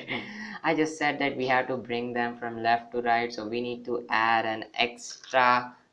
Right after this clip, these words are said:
class. So dot on content, dot on, on content.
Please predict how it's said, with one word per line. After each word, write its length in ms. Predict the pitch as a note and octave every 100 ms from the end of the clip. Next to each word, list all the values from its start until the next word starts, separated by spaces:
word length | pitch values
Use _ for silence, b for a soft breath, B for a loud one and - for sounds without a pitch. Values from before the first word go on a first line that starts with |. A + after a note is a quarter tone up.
| _
class. 580 | C3+ C3+ D#3 F3 - -
So 240 | A#2+ A#2+
dot 520 | A#2+ B2 C3 D3+ D#3 - - -
on 440 | B2 C#3 D#3 D3+
content, 1040 | - B2 A#2+ A#2+ - F3+ A#2+ C#3 D#3 - - - _ - - - - - - - _ _ _ - - - -
dot 420 | A2 A#2 D3 D3+ -
on, 760 | B2+ C3+ C#3 C3+ C3+ C3 B2+ B2 -
on 420 | A#2+ A#2+ B2 A#2+ A#2+
content. 1000 | A2+ A2+ A2+ - F3+ A#2 F#2+ D3+ -